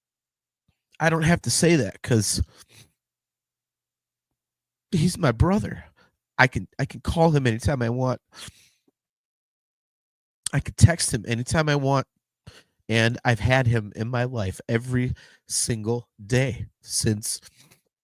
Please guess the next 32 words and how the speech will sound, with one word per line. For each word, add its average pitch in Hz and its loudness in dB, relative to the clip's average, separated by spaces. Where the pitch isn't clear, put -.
May 107 2
third 127 6
of, 110 2
of 110 0
nineteen 110 -4
seventy-nine. 131 -4
And 113 -2
to 113 4
have 127 6
this 147 -2
beautiful - 6
person 170 2
that 113 -2
you 127 0
would 131 4
just 160 -4
be 135 0
so 180 0
blessed 151 0
to 135 0
know, 120 6
like, - -14
at 131 -4
any 185 2
point 127 8
in 107 4
your 101 2
life, 98 -4
to 131 6
have 165 8
that 151 4
person 120 2